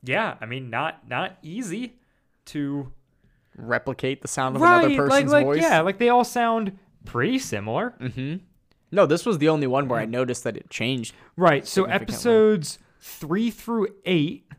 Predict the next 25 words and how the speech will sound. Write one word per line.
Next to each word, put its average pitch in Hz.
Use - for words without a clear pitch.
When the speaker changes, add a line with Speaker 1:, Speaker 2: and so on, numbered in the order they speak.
Speaker 1:
which 147
is 139
the 123
bird 175
one 196
Speaker 2:
Mm-hmm. -
Speaker 1:
until 151
the 135
West, 143
Old 139
West 143
one, 107
are 180
Speaker 2:
Mm-hmm. 143
Speaker 1:
all 123
one 107
guy. 104
Speaker 2:
Okay. 120
Speaker 1:
Um, 107
who 131
is 117
the 117
second 135
voice 104
of, 101